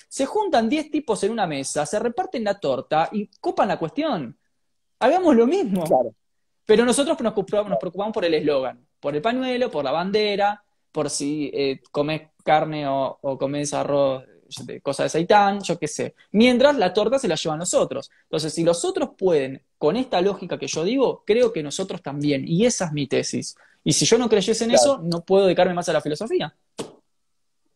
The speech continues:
Speaker 2: Che, Nahuel, la verdad te agradezco muchísimo por esta charla, me pareció fascinante. Eh, espero que a la
Speaker 1: Gracias a
Speaker 2: gente también le
Speaker 1: vos.
Speaker 2: haya gustado. Ahora voy a, voy a leer los comentarios, eh, estos nomás para, porque me parecen interesantes, pero primero quiero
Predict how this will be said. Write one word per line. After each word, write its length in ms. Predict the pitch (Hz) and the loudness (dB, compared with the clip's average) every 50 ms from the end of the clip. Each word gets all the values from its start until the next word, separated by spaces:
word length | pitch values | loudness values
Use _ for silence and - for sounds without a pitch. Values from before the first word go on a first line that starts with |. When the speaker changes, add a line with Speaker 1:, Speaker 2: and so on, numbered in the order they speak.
| _ _ _ _ _ _ _ - - - - _ _ _ _ _ _ _ _ - - | _ _ _ _ _ _ _ -20 -20 -20 -20 _ _ _ _ _ _ _ _ -10 -4
Speaker 2:
Che, 280 | - 160 156 160 156 | 2 4 4 6 6
Nahuel, 420 | 151 147 147 147 170 185 190 190 - - | 6 6 6 8 8 8 6 6 4 4
la 140 | 143 139 | 6 8
verdad 300 | 139 147 160 180 196 190 | 8 8 8 8 6 6
te 60 | 190 160 | 8 8
agradezco 340 | 156 160 170 160 - - | 8 8 6 4 2 -2
muchísimo 480 | 151 143 147 143 - - - 185 156 131 | -2 0 0 0 -2 -2 2 2 2 4
por 120 | 135 135 | 4 2
esta 160 | 135 - 139 - | 0 0 -2 2
charla, 300 | - 156 151 156 156 143 | 4 4 6 6 6 6
me 80 | 131 | 6
pareció 360 | 117 117 117 117 - - 139 | 4 2 2 2 0 -2 -4
fascinante. 580 | - 127 117 - 113 123 135 143 151 - 202 - _ _ _ _ _ - - _ _ _ _ _ _ _ _ - - | -4 -6 -6 -4 0 0 2 0 0 -4 -8 -10 _ _ _ _ _ -20 -20 _ _ _ _ _ _ _ _ 0 2
Eh, 140 | 131 131 127 | 4 4 2
espero 260 | 117 - 175 190 175 | 4 4 4 6 6
que 80 | - 151 | 8 8
a 40 | 147 | 6
la 60 | 139 | 6
Speaker 1:
Gracias 20 | |
a 40 | - | 6
Speaker 2:
gente 120 | - 143 135 | 4 4 4
también 160 | 151 151 160 | 6 6 4
le 40 | 156 | 4
Speaker 1:
vos. 80 | 151 | 4
Speaker 2:
haya 80 | 156 135 | 2 0
gustado. 220 | 131 - 156 175 196 | 4 4 6 8 8
Ahora 160 | 151 175 202 | 8 8 8
voy 100 | 214 202 | 8 8
a, 40 | 185 175 - _ _ _ _ _ | 6 4 2 _ _ _ _ _
voy 160 | 160 151 160 | 4 6 8
a 40 | 165 | 8
leer 100 | 175 175 | 8 8
los 100 | 165 165 | 6 4
comentarios, 460 | - 147 143 139 156 165 165 156 156 135 - | 2 0 2 4 6 6 6 4 4 2 0
eh, 260 | 127 131 127 127 127 | 2 2 4 4 2
estos 300 | 139 139 - - 151 143 | 0 -2 0 2 2 2
nomás 180 | 139 127 127 127 | 4 2 0 2
para, 320 | - 143 123 117 110 107 - _ _ _ | 2 2 2 2 0 -2 -6 _ _ _
porque 160 | - 113 117 113 | -4 -2 0 2
me 60 | 113 | 4
parecen 220 | 120 - - 131 | 4 4 2 0
interesantes, 440 | 123 - 113 - 131 135 165 190 190 | -2 -2 0 0 2 2 2 0 0
pero 340 | - 131 120 113 110 - - _ _ _ _ _ _ _ _ _ | -2 0 2 2 2 0 -4 _ _ _ _ _ _ _ _ _
primero 240 | - 143 147 151 | 2 4 4 6
quiero 400 | 151 156 143 139 131 123 117 - | 6 6 6 8 6 6 4 0